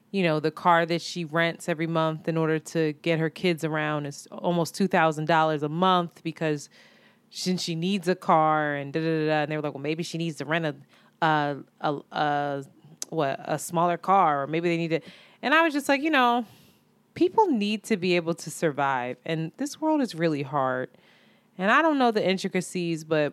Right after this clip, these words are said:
on a more general note, I think that as Black folks, we have to stop thinking that people are grown at eighteen. And I just,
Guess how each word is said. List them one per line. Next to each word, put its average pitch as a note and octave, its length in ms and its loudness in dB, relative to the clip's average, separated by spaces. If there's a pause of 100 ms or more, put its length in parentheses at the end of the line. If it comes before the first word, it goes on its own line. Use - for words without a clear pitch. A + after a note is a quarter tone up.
(160)
on A3+ 160 4
a A3+ 40 2
more C#4 260 4
general E3+ 460 2
note, C3+ 420 -2
I G#3 300 4
think C3+ 640 -6 (1000)
that F3+ 220 4
as E3+ 600 2
Black A3 420 0
folks, F3+ 520 0
we G3+ 220 0
have D4+ 180 4
to D4 100 2
stop - 460 0
thinking F#3 340 0
that D#3 120 -2
people E3 300 -2
are C#3+ 120 0
grown C#3+ 320 -4
at C#3+ 120 -6
eighteen. D3+ 680 -12 (1000)
And D#3+ 120 -2
I E3+ 120 2
just, A3 340 -2